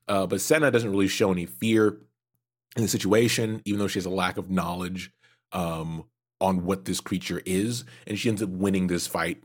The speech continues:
one v one. Zaya doesn't really have to step in at all, but she does take the opportunity to introduce herself and mention, you know, Senna is the first Guardian she has seen in years. So that gives us our first time frame on post Twin Stars, how much time has passed.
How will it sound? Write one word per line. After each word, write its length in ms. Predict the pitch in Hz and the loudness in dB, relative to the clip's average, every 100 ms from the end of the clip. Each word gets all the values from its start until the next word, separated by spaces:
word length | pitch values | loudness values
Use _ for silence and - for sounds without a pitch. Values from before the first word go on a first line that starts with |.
| - | -10
one 240 | 82 82 | -8 -6
v 160 | 80 85 | -2 0
one. 320 | 90 110 82 | 2 2 0
Zaya 240 | 82 82 85 | -4 -4 -4
doesn't 180 | 82 | -6
really 100 | 82 82 | -8 -10
have 100 | 85 | -8
to 100 | - | -8
step 260 | - 85 | -6 -6
in 60 | 87 | -6
at 60 | 80 | 0
all, 400 | 117 107 92 - - - | 4 4 4 -2 -20 0
but 120 | 117 | 0
she 120 | - | 0
does 280 | 117 151 160 | 2 2 2
take 200 | - 120 | 0 -2
the 80 | 110 | 0
opportunity 400 | 98 - 104 92 | -2 -4 -2 0
to 20 | |
introduce 500 | 87 80 80 110 123 | -2 -4 0 2 2
herself 580 | 92 80 - 78 69 - - - - 117 | 0 0 0 -2 -6 -10 -18 -20 -6 -2
and 300 | 110 107 - 90 | 0 -2 -6 0
mention, 640 | 104 135 123 101 101 120 - | 2 2 0 0 0 -4 -6
you 80 | |
know, 180 | 87 80 | -4 -4
Senna 300 | - - 107 107 | -4 0 2 2
is 180 | 92 87 | -2 -4
the 100 | 92 | -4
first 400 | - 98 101 - | -2 -2 -2 -2
Guardian 420 | 90 95 85 82 | -2 -2 -4 -6
she 280 | - 104 95 | -4 -2 -2
has 260 | - 90 | -2 -6
seen 280 | - 95 82 | -4 -4 -6
in 200 | 85 87 | -8 -10
years. 540 | 95 98 90 - - - - - | -6 -4 -4 -6 -12 -14 -20 -10
So 140 | - | 0
that 160 | 110 113 | 2 2
gives 200 | 113 107 | 0 0
us 120 | 92 | 0
our 140 | 98 87 | -2 -2
first 420 | - 123 120 - | 0 0 -2 -4
time 340 | 131 117 120 | -2 0 0
frame 520 | - 95 82 78 82 - _ _ - | -2 -2 -4 -6 -12 -16 _ _ -6
on 460 | 95 87 82 80 - | -4 -2 -4 -8 -8
post 440 | - 107 98 - | 0 2 2 -4
Twin 240 | - 104 95 | -6 -2 -2
Stars, 480 | - 92 82 78 - | -2 -2 -4 -8 -6
how 160 | 104 | -4
much 160 | 85 - | -4 -6
time 180 | 90 85 | -6 -6
has 100 | 80 | -8
passed. 440 | - 80 - - | -10 -10 -10 -16